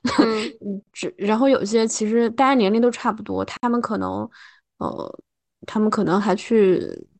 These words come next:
Speaker 2: 呃，追的活动还挺频繁的，比我要频繁很多。我线下活动其实不怎么参加。我，我不太喜欢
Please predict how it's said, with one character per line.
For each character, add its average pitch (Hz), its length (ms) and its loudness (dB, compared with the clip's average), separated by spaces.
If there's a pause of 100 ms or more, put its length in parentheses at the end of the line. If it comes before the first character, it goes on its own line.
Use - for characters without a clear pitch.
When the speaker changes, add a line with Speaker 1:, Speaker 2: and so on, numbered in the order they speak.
(800)
Speaker 2:
呃， - 280 -6 (220)
追 254 140 6
的 247 100 6
活 190 160 2
动 214 100 2
还 214 140 0
挺 185 220 -4
频 165 180 -8
繁 180 160 -6
的， 143 80 -10
比 202 160 -4
我 233 100 2
要 190 140 0
频 196 180 -8
繁 214 120 -4
很 214 140 -6
多。 139 120 -8
我 175 160 0
线 269 220 2
下 262 120 2
活 - 160 -4
动 220 120 -2
其 - 80 -8
实 196 80 -2
不 214 180 -4
怎 - 100 -6
么 170 80 -8
参 180 240 -12
加。 214 200 -14 (600)
我， 220 140 4
我 220 100 6
不 233 80 4
太 320 140 4
喜 185 100 2
欢 185 60 2